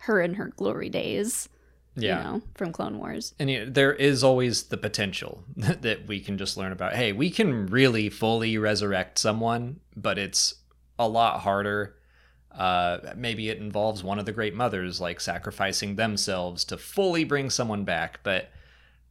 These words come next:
Speaker 2: yeah, from what we've seen so far of the magic,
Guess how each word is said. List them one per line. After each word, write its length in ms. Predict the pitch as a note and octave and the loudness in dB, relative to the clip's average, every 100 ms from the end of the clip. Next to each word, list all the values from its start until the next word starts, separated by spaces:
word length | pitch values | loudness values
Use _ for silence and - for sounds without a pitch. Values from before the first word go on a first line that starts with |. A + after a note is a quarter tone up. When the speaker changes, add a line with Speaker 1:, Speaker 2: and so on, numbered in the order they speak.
| - | -8
Speaker 2:
yeah, 420 | B2+ A#2 A2 G#2+ - | 2 6 6 4 0
from 260 | - D3+ | 0 4
what 220 | C#3+ D#3+ | 6 6
we've 180 | D3 A#2+ | 4 2
seen 260 | - A#2+ A2 | 2 2 0
so 220 | - G2+ | 0 0
far 260 | - G2+ F#2+ | 0 2 0
of 100 | F#2 | -2
the 60 | |
magic, 600 | F#2+ F#2 F2 F2 F2+ - | -4 -4 -2 -4 -6 -12